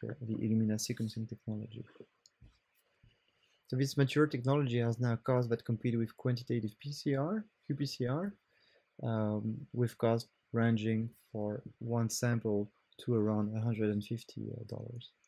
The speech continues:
Sequencing is very dynamic. Recent advances are called third generation sequencing, and they generate long reads in the range of hundreds to thousand kilobases. Two major technologies are dominant in the field.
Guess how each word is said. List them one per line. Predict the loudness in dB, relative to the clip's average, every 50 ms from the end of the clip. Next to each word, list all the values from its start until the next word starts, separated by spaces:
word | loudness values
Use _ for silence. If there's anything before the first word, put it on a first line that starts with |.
| _ _ _ _ _ _ _ -20 -20 _ -20 -20 _ _ _ _ _ _ _ _ _ _ _ _ _ _ _ -14
Sequencing | -4 0 2 2 2 2 2 4 4 4 4 2 0
is | -2 0
very | 2 4 4 4
dynamic. | 6 6 6 6 6 6 6 4 2 0 -2 -10 -20 _ _ _ _ _ -6 -2
Recent | -2 -2 0 0 -2 2
advances | 2 2 4 6 4 4 4 2 2 2 2 2 2 -2 -6 -12 -20 -20 _ -20 -20 -20 _ _ -6
are | -4 -2 -2 -4
called | -4 -2 0 2 2 2 0 0 2
third | 4 4 4 4
generation | 2 2 4 4 4 4 2 2 -2 -4
sequencing, | -4 -2 -2 -2 0 0 -2 -2 -4 -6 -8 -8 -8 -8 -8 -10 -14 _ _ _ -20 -20 -20 _ -2
and | 2 4 4 4 4
they | 2
generate | 0 0 0 2 4 6 6 6 6 6
long | 4 4 6 6 6
reads | 6 8 8 6 6 4
in | 4 2
the | 2 4
range | 4 4 4 2 2 2
of | -2 -4 -6 -2
hundreds | 2 2 2 2 2 0 0 -2 -4 -6
to | -6 -6 -6
thousand | -2 0 0 0 0 0 -4 -8 -6
kilobases. | -4 -2 -2 -2 -2 -4 -8 -12 -12 -14 -16 -18 -20 -20 _ _ _ _ _ -20 -20 -20 -20 _ _ _ _ _ 2
Two | 4 6 8
major | 8 8 8 6 4 4 2
technologies | 0 -2 -2 -2 -2 -2 0 0 -2 -2 -2 -2 0
are | 0 2
dominant | 4 4 4 6 6 4 4 2 0 0
in | 0 0
the | 0 0 -2
field. | -10 -10 -10 -10 -8 -10 -12